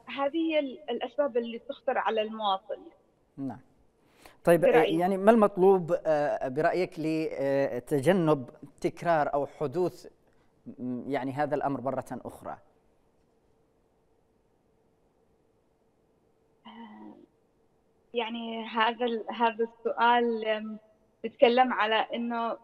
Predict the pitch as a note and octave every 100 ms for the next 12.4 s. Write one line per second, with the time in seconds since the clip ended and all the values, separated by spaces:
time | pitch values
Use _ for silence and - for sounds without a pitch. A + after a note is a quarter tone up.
0 | - A3+ A#3 A#3 B3 B3 B3+ B3+ - A#3+
1 | A#3 - - - A#3+ A3+ A#3 - B3 A#3+
2 | A3 A3+ A3+ - F#3+ - - _ _ _
3 | - B2 B2 A3 A3 A#3+ - B3 B3 B3
4 | - - - D#3 A#3 A#3+ B3+ B3 A#3 C#4
5 | A#3 A#3 A#3 A#3 A#3+ B3 A#3+ G#3 G3 F#3+
6 | - G#3+ G#3 G#3 G#3 C4 B3+ A#3 A3 G#3
7 | - _ _ _ - G#3+ G#3 G#3 B3 C4
8 | C4 B3+ A#3+ G#3 - A#3+ C#4 A#3+ A#3 A3
9 | G#3+ G#3+ A#3 _ C4 C4 A3+ - B3 A#3+
10 | A#3+ A3+ - - A3 A3 G#3 G3+ - A#3
11 | A3+ A#3+ A#3 G#3+ G#3+ F#3+ - _ _ _
12 | _ - A#3